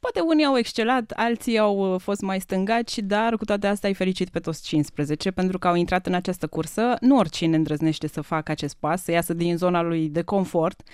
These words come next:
și să încerce și altceva nou, mai ales într-o limbă pe care nu oricine o vorbește în ziua de astăzi, franceza.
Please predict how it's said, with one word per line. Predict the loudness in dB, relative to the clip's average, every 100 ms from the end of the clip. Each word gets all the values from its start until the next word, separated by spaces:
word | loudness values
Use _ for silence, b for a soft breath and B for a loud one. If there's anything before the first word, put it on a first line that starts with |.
| B
și | -4 2 2
să | 2
încerce | -2 0 0 0 -4
și | 0
altceva | -2 -2 -2 -2
nou, | -2 -2 -2
mai | -2 0
ales | -2
într-o | -4 -4
limbă | -2 0 2
pe | 0
care | 0 0
nu | 2 2 2 -2
oricine | -4 -6 -6
o | -6 -4
vorbește | 0 2 2 0 0
în | 0
ziua | 0 0
de | -2
astăzi, | -6 -6 -8 -8 -14
franceza. | -6 -2 -2 -2 -4 -6 -12